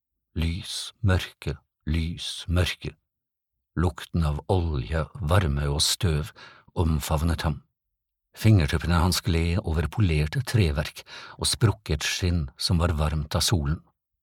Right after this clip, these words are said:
Han åpnet øynene. Biter av bildet falt langsomt på plass,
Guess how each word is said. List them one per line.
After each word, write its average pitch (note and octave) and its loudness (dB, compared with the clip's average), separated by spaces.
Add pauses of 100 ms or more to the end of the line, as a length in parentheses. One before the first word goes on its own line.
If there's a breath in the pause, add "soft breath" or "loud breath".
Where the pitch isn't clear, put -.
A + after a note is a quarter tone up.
(1000)
Han E2+ 2
åpnet E2 0
øynene. D2+ 2 (1200 loud breath)
Biter G#2 6
av F#2+ 2
bildet D#2+ 2
falt G2 -2
langsomt D#2+ 2
på G#2 0
plass, - -2